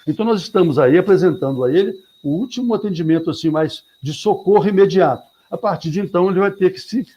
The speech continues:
reeducar através do próprio sofrimento. E é importante nós entendermos que nós não podemos contar sempre, como diz aqui o nosso Pedro, né, que haverá sempre um credor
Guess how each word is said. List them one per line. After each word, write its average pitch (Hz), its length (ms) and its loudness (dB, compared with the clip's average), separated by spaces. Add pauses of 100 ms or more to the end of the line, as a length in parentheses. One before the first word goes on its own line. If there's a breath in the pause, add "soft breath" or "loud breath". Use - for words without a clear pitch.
reeducar 160 920 2 (240 soft breath)
através 135 600 0 (280)
do 160 260 0
próprio 139 640 -2 (260)
sofrimento. 120 840 -6 (240)
E 254 80 -2
é 269 60 2
importante 233 800 0
nós 135 200 -2
entendermos 131 720 0
que 160 240 -4 (300 soft breath)
nós 180 200 -2
não 226 140 -2
podemos 196 460 2
contar 147 540 -4
sempre, 175 460 -6
como 143 260 -6
diz 113 220 -4
aqui 123 200 -4
o 117 40 0
nosso 110 360 -6 (420)
Pedro, 131 420 4 (440)
né, 160 220 -4 (200 soft breath)
que 185 100 2
haverá 190 320 4
sempre 208 500 -6 (140)
um 196 100 -2
credor 190 840 2